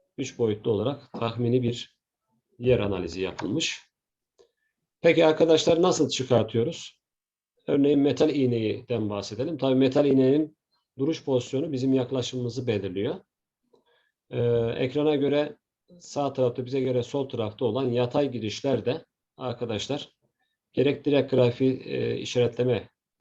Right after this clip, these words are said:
e, stereotaktik işaretleme, gerekse ultrasonla tespit edildikten sonra bir bistür ile kesi atıyoruz. Klembimizi veya forcepsimizi ilerletiyoruz.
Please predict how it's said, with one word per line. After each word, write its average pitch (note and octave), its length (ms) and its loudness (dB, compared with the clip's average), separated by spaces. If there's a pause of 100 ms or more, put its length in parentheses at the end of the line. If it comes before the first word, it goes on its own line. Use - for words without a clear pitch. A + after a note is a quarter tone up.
(140)
e, - 260 -16
stereotaktik A#2+ 680 -4
işaretleme, A2 540 -2
gerekse C3 340 0
ultrasonla B2 640 0
tespit - 320 -2
edildikten C3+ 400 0
sonra G2+ 500 -2 (760)
bir C3+ 240 -4
bistür C#3 280 -4
ile A#2+ 220 2
kesi B2+ 320 -2
atıyoruz. C#3 640 2 (840)
Klembimizi B2+ 680 2
veya A#2 200 2
forcepsimizi A2 760 -2
ilerletiyoruz. C3 880 0